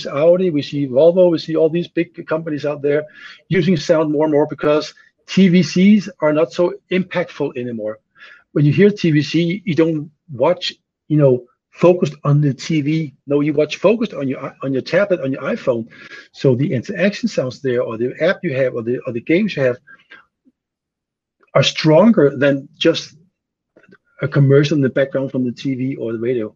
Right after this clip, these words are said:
Actually, we have research that thirty, uh, what is, no, fifty-four percent of the population doesn't actually see T V C commercials. They only hear it because when they goes on, they go on the second screen, take out their iPhone, or they pet their dog, or kiss their wife, or go into the kitchen.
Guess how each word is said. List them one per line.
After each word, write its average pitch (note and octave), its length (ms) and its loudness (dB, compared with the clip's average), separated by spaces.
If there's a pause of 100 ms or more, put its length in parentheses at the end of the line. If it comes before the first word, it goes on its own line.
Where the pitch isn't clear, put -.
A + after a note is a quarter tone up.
(160)
Actually, D#3+ 420 2
we B2+ 120 -2
have C3+ 180 0
research D3+ 440 0
that B2+ 180 0 (640)
thirty, E3 280 4 (200)
uh, C#3 280 4 (640)
what G#3 160 -12
is, C#3+ 240 -10
no, C#3+ 140 0
fifty-four G3+ 600 2
percent F3 440 0 (200)
of D3+ 160 -2
the - 60 -10
population C#3+ 460 -2
doesn't D3+ 400 -4
actually F3 360 -2
see G#3 440 -2 (200)
T F#3 120 -2
V E3+ 100 -2
C F#3 200 -4
commercials. E3 540 -4 (100)
They E3 100 -2
only D#3 260 2
hear E3+ 180 6
it D3 80 2
because C3+ 240 -2
when C#3 140 0
they C#3+ 100 2
goes E3+ 300 2
on, D#3+ 300 0
they C#3+ 180 -2 (100)
go D#3+ 120 2
on D#3 120 0
the C#3 100 0
second F3+ 260 -2
screen, F3+ 280 -2
take D#3+ 200 -4
out D3 200 -2
their C#3+ 120 -4
iPhone, F3 460 4
or C#3 60 -4
they C3 80 -2
pet D#3 240 -4
their C3+ 100 -4
dog, D#3 400 0
or B2+ 260 -4
kiss - 260 -8
their C3 100 -2
wife, C#3+ 300 0
or C3+ 60 -8
go C#3 120 -2
into C#3 160 -4
the B2+ 80 -8
kitchen. G3 380 -6